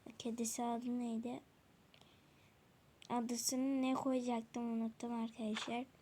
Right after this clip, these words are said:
Yorumlara siz yazın, kedi, kedinin adı ne olsun? Banyomuz böyle.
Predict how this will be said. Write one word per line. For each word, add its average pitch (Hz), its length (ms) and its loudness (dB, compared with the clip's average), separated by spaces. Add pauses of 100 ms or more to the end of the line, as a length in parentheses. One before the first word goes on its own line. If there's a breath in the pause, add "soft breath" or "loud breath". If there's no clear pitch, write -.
(560 loud breath)
Yorumlara 240 600 6
siz 269 320 4
yazın, 247 480 4 (100)
kedi, 240 280 -2 (640 loud breath)
kedinin 254 420 6
adı 262 220 2
ne 262 340 6
olsun? 226 500 -2 (1600 loud breath)
Banyomuz 285 680 8
böyle. 254 680 6